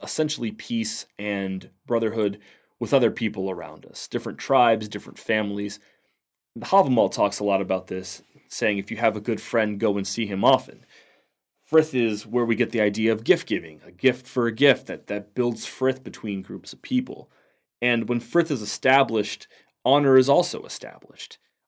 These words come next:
Honor allows frith to, to help groups of people work together and navigate difficult situations, whether those are environmental situations or, um,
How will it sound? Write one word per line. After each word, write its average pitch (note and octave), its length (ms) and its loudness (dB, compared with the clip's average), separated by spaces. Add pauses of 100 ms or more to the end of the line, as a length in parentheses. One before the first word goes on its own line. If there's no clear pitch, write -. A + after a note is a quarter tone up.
(120)
Honor C#3 300 6
allows B2 680 4
frith - 600 -6
to, G#2 520 -2 (220)
to A2 320 -6 (420)
help - 440 -2 (220)
groups D3 300 4
of - 100 -10
people A2+ 540 -4 (1300)
work D#3 220 0
together G#2+ 640 4 (240)
and G#2+ 180 -6
navigate A#2+ 520 2
difficult - 420 -6
situations, F#2+ 960 -8 (120)
whether G#2+ 220 -2
those G#2+ 220 -2
are F#2+ 160 -4
environmental A2 580 4
situations A#2+ 840 -4 (320)
or, F#2+ 520 -2
um, F#2 320 -14